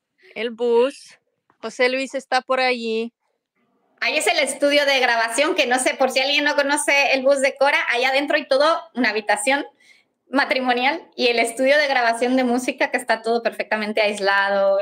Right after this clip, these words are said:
Speaker 2: y, y bueno, ya lo, lo pueden ver en su canal. <laughs> Y miren qué pedazo de, de bus tan bonito.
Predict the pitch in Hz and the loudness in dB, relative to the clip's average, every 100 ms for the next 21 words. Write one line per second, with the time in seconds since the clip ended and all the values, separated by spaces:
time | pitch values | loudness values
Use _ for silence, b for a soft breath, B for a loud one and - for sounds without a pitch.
0 | 196 196 190 190 185 - 196 196 185 180 | -4 -6 -6 -6 -10 -8 -4 -4 -4 -10
1 | _ _ _ 214 190 208 226 220 202 226 | _ _ _ -10 -4 0 2 2 0 0
2 | 233 262 254 247 - 269 262 240 233 262 | 2 2 2 -2 -2 -2 0 0 0 -2
3 | 349 254 - 196 _ b b b - 233 | -6 -12 -12 -20 _ b b b -8 -4
4 | 269 285 269 240 240 269 254 208 214 208 | -2 -2 -2 -2 0 2 2 0 -2 -2
5 | 233 - - 214 226 220 208 226 | -6 -8 -8 -6 -4 -4 -4 -4